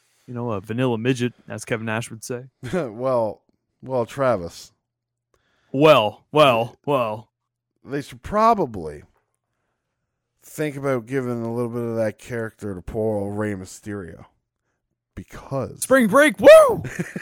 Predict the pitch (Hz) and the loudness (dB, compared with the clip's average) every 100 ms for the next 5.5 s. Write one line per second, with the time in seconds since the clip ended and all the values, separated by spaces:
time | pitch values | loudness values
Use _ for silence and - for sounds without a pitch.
0 | - 254 - - - - - 156 190 180 | -8 -8 -8 -20 -20 -20 -14 -8 -4 -2
1 | 120 101 104 - _ _ _ _ _ _ | -2 -2 -6 -14 _ _ _ _ _ _
2 | _ - 120 120 165 196 - - 196 180 | _ -8 -2 2 2 2 -4 0 2 4
3 | 135 110 - _ - 113 - 117 113 117 | 4 2 -2 _ -14 -14 -10 -8 -6 -6
4 | 113 - 107 113 139 - 165 160 - 139 | -8 -12 -8 -4 -4 -6 -10 -12 -10 -4
5 | 143 139 131 139 | -2 -2 -4 -6